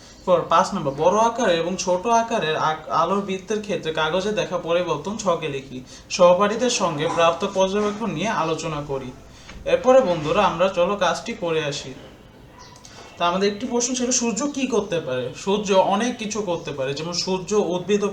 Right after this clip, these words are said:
প্রাণীকে বেঁচে থাকার জন্য প্রয়োজনীয় শক্তি যোগান দিতে পারে, পৃথিবীর তাপমাত্রা নিয়ন্ত্রণ করতে পারে,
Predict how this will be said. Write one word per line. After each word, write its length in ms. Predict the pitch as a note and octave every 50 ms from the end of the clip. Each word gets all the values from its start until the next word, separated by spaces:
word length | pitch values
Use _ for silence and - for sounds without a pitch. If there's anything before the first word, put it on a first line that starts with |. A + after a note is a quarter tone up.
| -
প্রাণীকে 500 | - F#3+ F3+ E3+ F3 F3+ F3+ F3 D#3+ D#3
বেঁচে 280 | D3 D3+ D#3+ E3 E3+ F#3+
থাকার 320 | F#3 G3+ G3 F#3+ G3 G3+
জন্য 240 | F#3+ F3 D#3+ D#3+ E3+ -
প্রয়োজনীয় 400 | E3 E3+ F3 F3 F#3 F#3+ G3 F#3+
শক্তি 400 | F3+ - E3+ E3 D#3 - G3 G3
যোগান 380 | D#3+ D#3 E3 D#3+ D#3+ F3 F3 F3
দিতে 220 | F3+ F#3 F#3 F#3+
পারে, 340 | F3+ - F#3 F#3 F#3 G3+ G3+ G#3 G3+ - - - - - - -
পৃথিবীর 400 | - E3+ E3+ F3+ G3 F3+ G3 G3 -
তাপমাত্রা 560 | F#3 F3 F3+ F3+ G3 G3 G3 F#3+ G3+ G3+ F#3+
নিয়ন্ত্রণ 520 | E3+ D#3+ D#3+ E3+ F3+ F3+ - G#3 G#3 G#3
করতে 280 | G3+ G#3+ G#3 G#3 - G#3
পারে, 280 | G#3 G#3 G#3 G3+ G#3